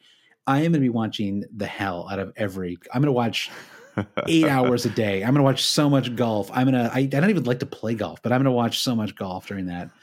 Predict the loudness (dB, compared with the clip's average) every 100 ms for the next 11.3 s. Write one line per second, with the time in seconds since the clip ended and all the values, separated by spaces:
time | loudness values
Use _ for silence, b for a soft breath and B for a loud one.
0 | B B B _ -2 2 4 4 4 2
1 | 2 2 4 4 4 4 4 6 4 4
2 | 4 4 6 4 4 4 6 4 4 4
3 | 4 4 4 4 2 0 2 2 2 2
4 | 0 0 0 0 -4 0 2 4 2 2
5 | 2 2 2 B 2 4 4 2 2 4
6 | 4 2 0 2 4 6 4 2 2 4
7 | 4 4 4 2 0 0 0 0 0 -2
8 | -2 -2 0 -2 -6 b b -2 -2 -2
9 | -4 -4 -2 0 0 0 0 0 2 0
10 | 2 2 2 2 2 0 0 -2 -2 -4
11 | -4 -6